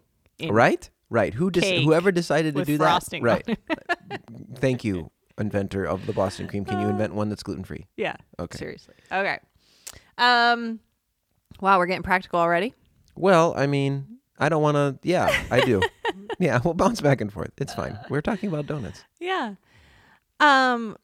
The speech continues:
Speaker 1: well, I mean, as we've talked over and over again, I, like, I get in my chair every morning and, you know, just ask Jesus, ask the Lord to meet me there. So that is definitely part of it.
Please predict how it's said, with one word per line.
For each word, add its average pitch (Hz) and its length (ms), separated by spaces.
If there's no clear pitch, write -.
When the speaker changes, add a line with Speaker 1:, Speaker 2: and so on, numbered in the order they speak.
Speaker 1:
well, 240 420
I 190 60
mean, 240 240
as 220 180
we've 240 180
talked 262 380
over 226 240
and 190 100
over 214 260
again, 165 520
I, 185 140
like, 180 420
I 175 60
get 185 240
in 190 60
my 185 160
chair 180 360
every 160 180
morning 165 480
and, 175 320
you 190 80
know, 147 140
just 160 160
ask 143 260
Jesus, 147 520
ask 156 240
the 151 80
Lord 151 400
to - 120
meet 151 160
me - 100
there. - 280
So 170 420
that 196 180
is 180 160
definitely 175 540
part 160 200
of 151 80
it. 127 180